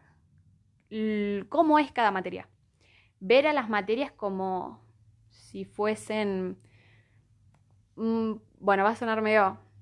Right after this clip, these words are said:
pero como si tuviesen una personalidad distinta. Entonces, a cada una, mm, encararlas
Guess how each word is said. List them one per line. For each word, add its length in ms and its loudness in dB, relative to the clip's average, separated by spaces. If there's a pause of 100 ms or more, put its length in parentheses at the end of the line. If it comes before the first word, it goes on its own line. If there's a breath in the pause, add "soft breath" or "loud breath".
(140)
pero 520 2
como 200 -6
si 120 -6
tuviesen 260 -2
una 160 0
personalidad 500 0
distinta. 460 -4 (340 soft breath)
Entonces, 340 -4
a 140 0
cada 320 4
una, 540 0 (360)
mm, 240 -4 (100)
encararlas 1120 2